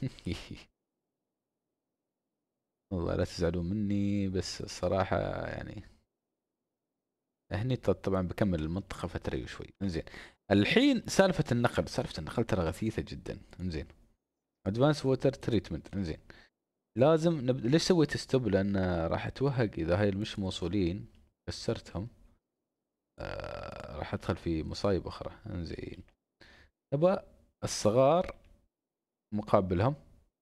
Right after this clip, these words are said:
زين. إيه، ل-، يا ريتنا نقدر نسوي select all، تصدقون؟ والله مشروع select all حق هسه. خلنا بس نشل الأناركي عشان نعرف وين قاعدين نحط الأشياء نحن.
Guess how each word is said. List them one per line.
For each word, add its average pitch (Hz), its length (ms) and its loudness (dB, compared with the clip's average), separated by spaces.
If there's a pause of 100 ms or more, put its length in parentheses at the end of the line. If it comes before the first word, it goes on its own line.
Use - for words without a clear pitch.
(1000)
زين. 92 240 -2 (2250)
إيه، 185 340 4
ل-، 92 120 0
يا 104 160 8
ريتنا 180 260 4
نقدر 98 160 2
نسوي 101 180 0
select 98 300 -2
all، - 200 0
تصدقون؟ 87 400 -6 (560)
والله 113 220 2
مشروع 80 560 -4
select - 460 -8
all 92 140 -4
حق - 200 -10
هسه. - 220 -8
خلنا 120 340 -2 (360)
بس - 160 -10
نشل - 400 -8
الأناركي 92 580 -6
عشان - 260 -14
نعرف - 300 -10 (800)
وين 90 100 -2
قاعدين 80 280 0
نحط - 260 -8
الأشياء 73 380 -2
نحن. 95 220 -6